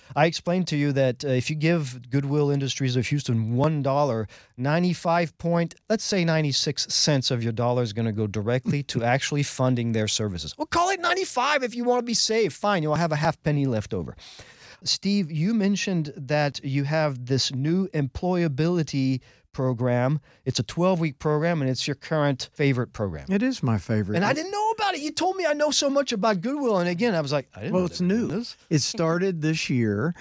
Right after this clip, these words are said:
Speaker 2: and it came about from a dream that I, I had along with one of my other wonderful V Ps, uh, Alma Ibarra. And Alma and I wanted to create a program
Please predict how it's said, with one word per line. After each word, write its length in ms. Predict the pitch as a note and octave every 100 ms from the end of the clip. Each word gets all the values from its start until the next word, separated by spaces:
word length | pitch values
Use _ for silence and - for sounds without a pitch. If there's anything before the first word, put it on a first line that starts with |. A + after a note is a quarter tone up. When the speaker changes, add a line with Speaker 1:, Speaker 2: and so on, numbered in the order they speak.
| - -
Speaker 2:
and 220 | - D3 C#3
it 260 | C#3 _
came 260 | - G3 G#3+
about 440 | D3 D3 C#3+ - C#3 -
from 220 | D#3 C#3
a 20 |
dream 480 | A#2+ A2+ C#3 D3+ D3
that 300 | B2 A#2+ -
I, 340 | C3 B2+ C#3+ C3+
I 160 | C3+ C3
had 220 | C#3 C3+
along 340 | B2+ B2 C3+ C3
with 160 | B2
one 200 | A#2 C3
of 80 | B2
my 240 | A#2+ A#2+ B2+
other 260 | B2 A2+ - - -
wonderful 480 | C#3+ D#3 D3+ - B2
V 200 | A#2+ A#2
Ps, 560 | - C#3+ A#2+ A2 A2
uh, 240 | - C3+ B2+
Alma 400 | A#2+ A#2+ A2+ A2+
Ibarra. 500 | - G2+ A2+ A#2 A2+ A2+
And 220 | A2 A2 B2+
Alma 280 | B2+ D3
and 100 | A#2+
I 100 | A#2
wanted 300 | A#2 A#2 B2
to 80 | A2
create 440 | - - A#2+ C3 D#3+
a 60 |
program 640 | - D#3+ D3+ C3 G#2 G#2+